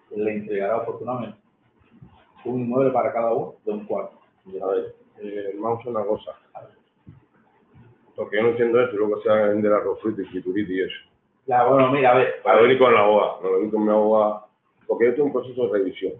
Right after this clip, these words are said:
Speaker 1: Yo lo sé.
Speaker 2: A ver, yo tengo un proceso de revisión de denuncia que he hecho yo.
Speaker 1: Sí, yo lo sé.
Speaker 2: Y
Speaker 1: Eso ya
Speaker 2: entonces,
Speaker 1: sé.
Speaker 2: este mismo documento que usted me entró a mí, con fecha del dos mil once,
Speaker 1: Ah.
Speaker 2: esto es una denuncia que estoy haciendo yo.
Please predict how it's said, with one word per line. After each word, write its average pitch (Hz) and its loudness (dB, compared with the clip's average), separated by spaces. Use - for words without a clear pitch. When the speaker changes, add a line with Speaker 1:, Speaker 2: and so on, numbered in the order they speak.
Speaker 1:
Yo 95 0
lo - -10
sé. 95 -8
Speaker 2:
A 92 -2
ver, 98 -2
yo - -16
tengo 113 -4
un - -
proceso 117 0
de 117 2
revisión 113 -2
de 107 0
denuncia 107 0
que 98 -2
he 101 2
hecho 98 -4
yo. 104 0
Speaker 1:
Sí, 110 -6
yo 113 0
lo 117 0
sé. 95 -6
Speaker 2:
Y 95 -2
Speaker 1:
Eso 131 0
ya 120 6
Speaker 2:
entonces, 123 2
Speaker 1:
sé. 110 -12
Speaker 2:
este 131 0
mismo 135 8
documento 127 2
que 110 -4
usted 110 -2
me 123 4
entró 117 4
a 120 4
mí, 127 -2
con 98 -2
fecha 123 0
del 98 -2
dos 98 0
mil 117 0
once, 120 0
Speaker 1:
Ah. - -16
Speaker 2:
esto 104 -8
es 113 -2
una 110 4
denuncia 113 0
que 95 -4
estoy 98 -2
haciendo 92 -4
yo. 80 -4